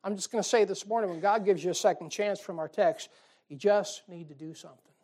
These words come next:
You need to do something. Can I tell you this morning, uh, realize that you don't deserve it. Drop your entitlement philosophy.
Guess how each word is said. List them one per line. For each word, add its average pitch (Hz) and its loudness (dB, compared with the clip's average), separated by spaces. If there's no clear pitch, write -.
You 196 -8
need 165 -6
to 147 -8
do 147 -6
something. - -12
Can 233 6
I 233 8
tell 294 10
you 294 10
this 262 2
morning, 247 6
uh, 190 8
realize 220 12
that 190 -2
you 214 0
don't 220 10
deserve 190 6
it. 180 -4
Drop 240 8
your 254 4
entitlement 208 4
philosophy. 147 -10